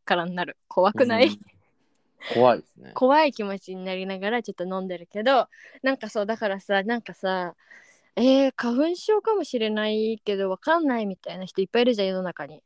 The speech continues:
Speaker 2: はい。
Speaker 1: 診断はされてないみたいな。
Speaker 2: うん。
Speaker 1: でもムズムズするみたいな。
Speaker 2: はい。
Speaker 1: で、なんか薬局でアレジオンとかアレグラとか買って飲んだけど効果わかんないとか言ってる人いっぱいいるじゃん。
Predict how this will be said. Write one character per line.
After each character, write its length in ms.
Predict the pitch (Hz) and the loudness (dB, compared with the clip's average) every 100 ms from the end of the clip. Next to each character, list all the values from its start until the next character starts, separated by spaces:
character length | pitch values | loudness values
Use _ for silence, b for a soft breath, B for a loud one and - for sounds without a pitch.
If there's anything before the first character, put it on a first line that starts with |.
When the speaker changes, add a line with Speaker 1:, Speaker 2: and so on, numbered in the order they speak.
| _ | _
Speaker 2:
は 220 | - 104 | -4 -4
い。 100 | 90 _ _ _ - | -4 _ _ _ -4
Speaker 1:
診 240 | 294 302 | 2 4
断 240 | 302 302 294 | 6 4 2
は 160 | 285 | -2
さ 120 | 262 | 0
れ 120 | 254 254 | -2 0
て 80 | |
な 160 | 240 208 | -4 -4
い 40 | |
み 60 | 165 | -6
た 100 | - | -12
い 60 | - | -18
な。 100 | - _ _ _ | -20 _ _ _
Speaker 2:
う 40 | 214 | 0
ん。 40 | |
Speaker 1:
で 80 | 247 | 4
も 80 | 226 | 6
ム 140 | 226 | 4
ズ 100 | 220 | 4
ム 60 | 190 | 0
ズ 60 | 156 | -4
す 100 | 147 | -8
る 80 | |
み 80 | - | -10
た 100 | - | -12
い 60 | 73 | -16
な。 80 | - _ - | -18 _ -6
Speaker 2:
は 160 | 101 | -4
い。 100 | 87 _ _ _ _ _ - | -4 _ _ _ _ _ 2
Speaker 1:
で、 120 | 247 | 4
な 100 | 262 | 6
ん 60 | 254 | 2
か 520 | 214 202 196 175 - _ - | 2 2 2 -2 -10 _ -12
薬 200 | 208 202 | -10 -8
局 340 | 269 - 285 | -10 -6 -4
で 360 | 269 262 262 - _ _ | -4 -4 -6 -10 _ _
ア 60 | 220 | -6
レ 160 | 247 262 | -6 -6
ジ 100 | 226 | -8
オ 60 | |
ン 60 | 196 | -12
と 80 | - | -8
か 100 | 156 | -6
ア 80 | |
レ 100 | 196 | -2
グ 100 | 214 | 0
ラ 120 | 220 220 | -2 -4
と 80 | |
か 120 | 233 - | -10 -16
買 160 | - 196 | -16 -10
っ 20 | |
て 120 | 220 | -4
飲 180 | 220 240 | -2 0
ん 60 | |
だ 100 | 220 | -2
け 100 | 165 | -4
ど 80 | 170 | -12
効 220 | - 254 | 0 0
果 100 | 226 | 0
わ 140 | 156 - | -4 -4
か 160 | 226 | -2
ん 60 | 214 | -2
な 80 | 160 | -4
い 100 | 156 _ _ _ | -12 _ _ _
と 100 | - | -12
か 80 | - | -6
言 120 | 156 | -4
っ 20 | 175 | -2
て 140 | 185 | -4
る 60 | 175 | -6
人 220 | - 151 | -8 -10
い 20 | |
っ 40 | - | 2
ぱ 60 | 220 | 4
い 20 | |
い 20 | |
る 60 | 226 | 4
じ 80 | |
ゃ 20 | |
ん。 80 | - | 2